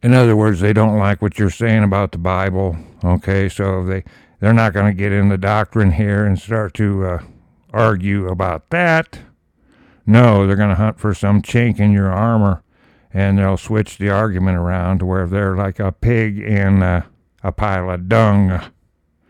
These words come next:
Okay, in five it says, "Reproach not a man that turneth from sin, but remember that we, uh,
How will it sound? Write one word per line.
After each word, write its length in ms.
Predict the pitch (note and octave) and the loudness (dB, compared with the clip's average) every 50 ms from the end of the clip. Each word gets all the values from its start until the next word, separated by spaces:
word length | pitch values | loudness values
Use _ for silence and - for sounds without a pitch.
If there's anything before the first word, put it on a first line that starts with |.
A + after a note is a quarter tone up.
| _ _ _ _ _ _ _ _ _ _ _ _ _ _ _ _ _ _ _ _ _ _ _ _ _ _ _ _ - | _ _ _ _ _ _ _ _ _ _ _ _ _ _ _ _ _ _ _ _ _ _ _ _ _ _ _ _ 0
Okay, 1000 | B2+ C3+ C3+ A2+ _ - C#3 C#3+ C3 B2 A#2+ A2+ A2 G#2+ G#2 G#2 G2+ G2 - - - - - - - - _ _ _ _ | 2 2 2 2 _ 2 2 4 4 4 4 4 2 2 2 2 0 0 -2 -6 -12 -20 -20 -20 -20 -20 _ _ _ _
in 200 | - A#2 A2+ A2+ | -2 0 2 2
five 380 | G2+ - A2+ B2 B2+ A#2 A2+ A2 | 2 2 0 2 2 2 2 0
it 100 | G#2+ F#2 | -2 -2
says, 220 | - A#2 A2 F#2+ | 0 0 0 2
"Reproach 760 | F2+ G#2 G#2+ G2 - _ - - C3 D#3 D3 G#2+ F#2 - - - | 2 0 0 -2 -2 _ -2 0 2 2 2 0 0 -4 -4 -2
not 320 | A2+ A2+ C#3 D#3 D#3+ C#3+ | 0 0 0 0 0 0
a 60 | A#2+ G#2+ | 0 0
man 440 | G#2 A2 A#2+ B2 B2 B2 B2 B2 | 0 2 0 0 0 0 0 0
that 320 | A#2 G2+ F#2+ F#2+ - _ - | 0 -2 -2 -6 -8 _ -6
turneth 480 | - A#2+ A#2 A2+ A2 G#2 G#2+ G#2 - | -2 0 2 4 4 2 2 0 -4
from 400 | - - - - G2 F#2 F2+ G2 | -12 -20 -4 -2 0 0 2 0
sin, 540 | F#2+ - - E3 F#3 F3+ D3 A2+ F2+ D#2 D2+ - _ _ _ _ _ _ _ _ _ _ _ _ _ _ - | -2 -2 -2 0 2 2 4 2 0 -2 -6 -12 _ _ _ _ _ _ _ _ _ _ _ _ _ _ -4
but 160 | F#2 G2 F#2 | -4 -4 -2
remember 800 | G2 G#2 A2 A#2 C3+ D#3+ D#3+ C#3 A#2+ A2+ G#2+ G#2 G#2+ G#2+ A2 G#2+ | 0 0 2 2 4 4 2 2 2 0 0 0 0 0 0 0
that 220 | F#2 G2 G2+ F#2 | 0 0 -2 -2
we, 340 | F2 G2+ G2 F#2 F#2 G2+ G#2 - | -2 -4 -4 -2 -4 -4 -6 -4
uh, 80 | - A#2 | -8 -8